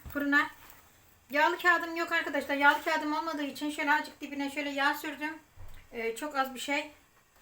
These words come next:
Şöyle, yani yapışmaması için yağlı kağıt olaydı, e, daha güzel olacaktı. Ama olmadı, yokmuş. E, o günü pide yaparken hep bitir-,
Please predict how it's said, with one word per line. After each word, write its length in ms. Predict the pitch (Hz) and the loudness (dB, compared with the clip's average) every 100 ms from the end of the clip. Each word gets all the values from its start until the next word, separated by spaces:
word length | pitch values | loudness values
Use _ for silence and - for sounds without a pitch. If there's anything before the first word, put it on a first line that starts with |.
| - - - - - | -10 -8 -10 -16 -16
Şöyle, 380 | - 277 262 269 - - - - - - - - | -8 -6 -4 -6 -8 -16 -14 -14 -16 -10 -10 -8
yani 160 | 254 247 | -10 -6
yapışmaması 640 | 262 285 349 320 254 240 247 | -4 -4 -4 -4 -4 -4 -6
için 300 | - 302 311 - - - | -8 -8 -10 -18 -20 -10
yağlı 300 | 285 302 311 | 0 2 0
kağıt 260 | - 285 294 | 4 2 4
olaydı, 460 | 302 285 247 294 311 - - - - - - - | 0 -2 0 -2 -4 -10 -16 -16 -20 -20 -18 -6
e, 40 | |
daha 380 | 233 233 262 294 | -4 -2 0 0
güzel 320 | 254 240 269 | -2 -4 0
olacaktı. 580 | 240 208 208 - 269 285 - - - - - - - - - - _ _ _ _ - - - - 262 | 0 -2 -6 -4 -4 -4 -6 -20 -20 -20 -14 -12 -12 -16 -20 -20 _ _ _ _ -20 -20 -20 -20 -8
Ama 280 | 254 247 - - - - - - - | -4 -4 -6 -16 -20 -20 -18 -18 -12
olmadı, 520 | 277 262 208 202 240 247 247 | -6 -2 -2 -2 -4 0 0
yokmuş. 580 | 269 262 240 277 - - | -2 -4 -6 -6 -12 -12
E, 260 | 233 220 240 | -8 -8 -6
o 80 | 254 | -2
günü 240 | 269 254 | -2 -4
pide 160 | 247 269 | -4 -2
yaparken 400 | 254 233 - 226 | -2 -2 -4 -6
hep 140 | 226 | -8
bitir-, 260 | - 247 | -8 -8